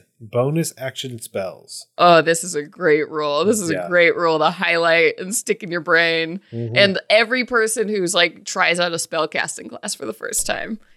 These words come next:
Speaker 2: Yeah, if you want a spell to ca-, to cast a spell that has a casting time of one bonus action, remember that you can't cast any other spells before or after it on the same turn, except for cantrips with a casting time of one action. The except for cantrips thing.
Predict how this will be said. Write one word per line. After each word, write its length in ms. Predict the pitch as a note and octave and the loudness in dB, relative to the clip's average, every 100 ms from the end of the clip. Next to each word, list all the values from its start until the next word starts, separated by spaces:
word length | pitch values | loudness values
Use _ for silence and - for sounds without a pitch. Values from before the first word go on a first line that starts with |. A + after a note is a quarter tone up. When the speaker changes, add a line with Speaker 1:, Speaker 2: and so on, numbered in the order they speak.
| - | -2
Speaker 2:
Yeah, 200 | D3+ - | 0 0
if 160 | E3 E3 | -2 -2
you 100 | E3 | 0
want 280 | E3+ G3+ | 2 2
a 40 | C4 | 2
spell 440 | - A#3+ A#3 A3+ G#3+ | 0 2 2 0 0
to 100 | A#3+ | -2
ca-, 420 | - - G3 G3+ - | -2 -8 -2 -2 -2
to 100 | - | -2
cast 340 | - F3 E3 - | -2 0 0 -2
a 60 | |
spell 300 | C#4 - G#3 | -6 -2 0
that 140 | G#3 - | 0 -2
has 140 | D#3+ | -6
a 40 | F3 | -8
casting 420 | E3+ - - E3+ | -4 -4 -4 -10
time 180 | F3 D#3 | -10 -8
of 80 | |
one 220 | D#3 D#3+ F#3 | -6 -6 0
bonus 320 | F3+ D#3 D#3 | 0 0 -2
action, 380 | C#3 - C#3 - | -2 -4 -12 -10
remember 500 | D#3+ D#3 E3+ F#3+ G#3 | -8 -4 -4 -4 -2
that 200 | G#3 D#3+ | 0 0
you 100 | D3+ | -2
can't 420 | - G3+ A#3+ - | -2 -2 -2 -4
cast 460 | - G#3 E3+ - - - - | -2 2 2 -2 -14 -16 -2
any 240 | E3+ G#3 | 0 2
other 160 | A#3+ C4+ | 0 -2
spells 380 | - A3 F#3+ F#3 | -2 2 2 0
before 320 | F3 - F#3 F#3 | -10 -6 -4 -4
or 80 | - | 0
after 320 | F3 F3+ F#3 | 0 0 -2
it 100 | F3 D#3+ | -4 -2
on 140 | D3 | -6
the 60 | D3 | -4
same 360 | - D#3+ D#3+ | -2 -2 -2
turn, 320 | - C#3+ A#2+ - _ - | -4 -6 -6 -10 _ -12
except 340 | D3 D3+ - | -4 -2 -2
for 100 | F#3 | -4
cantrips 680 | - F#3+ F3+ - D#3+ D3+ - | -2 0 0 0 -2 -2 -14
with 120 | D#3 D#3 | -12 -14
a 40 | |
casting 380 | - - - - | -8 -8 -8 -12
time 220 | - C#3+ | -10 -10
of 80 | F3 | -8
one 180 | - - | -10 -8
action. 480 | - - - - - _ _ | -14 -12 -14 -14 -18 _ _
The 280 | F3+ F3 E3+ E3 | 4 6 6 4
except 320 | - F#3+ - | 0 -2 -2
for 80 | F#3 | -12
cantrips 520 | - F3+ E3 F3 - | -6 -4 -4 -6 -12
thing. 400 | - E3 D3 C#3+ | -8 -6 -6 -12